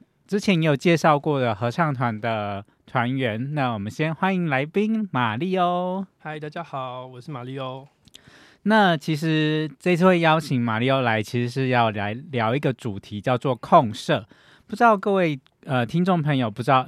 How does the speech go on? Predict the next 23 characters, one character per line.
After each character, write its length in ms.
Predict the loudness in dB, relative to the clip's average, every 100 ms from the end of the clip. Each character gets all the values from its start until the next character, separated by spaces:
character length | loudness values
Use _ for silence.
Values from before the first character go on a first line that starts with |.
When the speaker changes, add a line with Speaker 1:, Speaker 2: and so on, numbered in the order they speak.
| -4
Speaker 1:
了 160 | -4 -2
不 80 |
了 220 | -2 -2 -2
解 200 | -4 -6
控 300 | 0 0 0
社 280 | -2 -2 2
到 180 | 0
底 60 | 0
是 160 | -4 -8
什 260 | -6 -8
么， 340 | -8 -8 -8 -8
所 180 | 0 2
以 80 | 2
我 60 |
们 160 | 0 0
就 100 | 0
要 100 | 0
先 240 | -2 -4
请 200 | -2 -2
马 200 | -2 -4
利 120 | -2
欧 120 | 0 2
来 360 | 2 0 -4